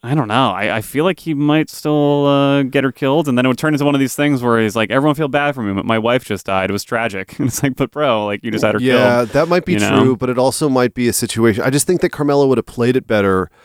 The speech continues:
Speaker 2: It would have been more of a duel.
Speaker 1: Mm.
Speaker 2: Like, 'cause Carmela would have had more of a contingency plan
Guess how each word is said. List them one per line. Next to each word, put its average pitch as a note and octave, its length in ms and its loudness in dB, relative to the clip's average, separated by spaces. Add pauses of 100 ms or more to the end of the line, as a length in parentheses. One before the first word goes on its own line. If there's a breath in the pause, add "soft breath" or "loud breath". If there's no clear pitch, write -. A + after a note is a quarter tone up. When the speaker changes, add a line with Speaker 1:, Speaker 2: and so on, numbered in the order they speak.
(220 loud breath)
Speaker 2:
It B2 60 -6
would B2+ 100 2
have B2 80 -4
been D#3 100 0
more C3 240 2
of A#2 80 0
a G#2 80 2
duel. F2 500 -2 (200 loud breath)
Speaker 1:
Mm. A2 160 0
Speaker 2:
Like, G#2 120 2
'cause A#2+ 160 0
Carmela D3 440 0
would C3+ 160 0
have A2+ 80 -6
had A2+ 220 0
more G#2+ 220 2
of G#2+ 100 0
a A2 40 0
contingency G2+ 680 0
plan E2+ 600 0